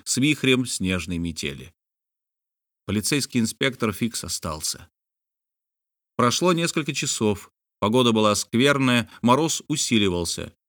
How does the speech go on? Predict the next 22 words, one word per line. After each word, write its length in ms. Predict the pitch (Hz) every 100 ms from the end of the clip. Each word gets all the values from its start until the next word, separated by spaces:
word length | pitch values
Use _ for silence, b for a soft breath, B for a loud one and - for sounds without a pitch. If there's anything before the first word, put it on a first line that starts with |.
| _ _ _
Фикс 320 | 131 131 -
неподвижно 800 | 95 101 98 95 104 139 127 123
сидел 440 | - 104 104 101
на 140 | 98 90
скамейке 560 | - 92 92 95 87
вокзала. 680 | 87 87 78 78 69 65 - _ _ _ _ _ _ _ 113
Миссис 320 | 120 123 110
Ауда, 320 | 110 131 110
несмотря 500 | 95 87 87 98 101
на 140 | 95
сильный 480 | 90 113 110 101 98
ветер, 440 | 95 123 123 113 95 _
то 120 | -
и 100 | 117
дело 320 | 110 117 127 123
выходила 560 | 117 - 110 117 113
из 300 | 110 - 107
комнаты, 720 | - 127 127 113 107 110 98 - _
предоставленной 1000 | 127 120 110 104 - 104 104 101 101 92 -
в 60 |
её 340 | 101 98 90 90
распоряжение. 800 | 90 - 95 90 78 71 62